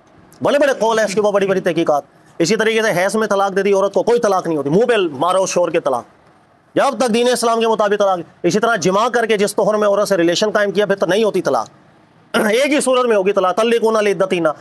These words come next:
अल्लाह ने कहा कि जिसका जो time मैंने मुकर्रर किया है, period गुजरे,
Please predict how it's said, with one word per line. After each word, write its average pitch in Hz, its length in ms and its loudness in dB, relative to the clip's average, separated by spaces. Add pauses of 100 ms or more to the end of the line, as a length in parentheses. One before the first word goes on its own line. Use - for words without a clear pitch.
(160)
अल्लाह 175 200 2
ने 196 80 0
कहा 190 160 0
कि 185 80 0
जिसका 175 300 -2
जो 151 120 0
time 190 240 0
मैंने 190 160 0
मुकर्रर 160 300 0
किया 143 200 0
है, 139 80 -6 (420)
period 180 280 2
गुजरे, 196 340 0